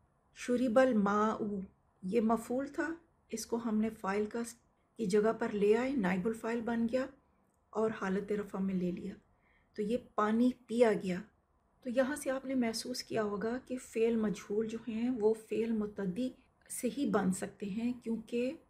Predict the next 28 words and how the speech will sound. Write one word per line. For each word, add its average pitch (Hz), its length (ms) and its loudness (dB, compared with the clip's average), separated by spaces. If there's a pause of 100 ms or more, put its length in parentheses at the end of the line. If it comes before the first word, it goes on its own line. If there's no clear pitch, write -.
(220)
फ़ेल 233 200 2
लाजिम 202 360 4
में 240 160 2
तो 254 80 0 (360)
ही 247 100 2
नहीं 226 140 4
होता। 208 420 -6 (1040)
अच्छा, 220 240 -4
अब - 160 -2
देखें, 226 380 -4
नाइबुल 226 420 2
फ़ाइल 247 480 -2
अगर 240 360 0
इस्म 254 280 0
ज़ाहिर 214 360 2
हो, 233 100 0 (500)
तो 220 80 -2
गर्दान 208 500 0
से 247 220 -4
सीगा 214 380 0
नंबर 214 340 0
एक 208 380 0
और 226 180 -6 (420)
नंबर 202 260 0
चार 202 280 -2
का 208 260 -6
इस्तेमाल 185 520 -2
होगा। 180 280 -4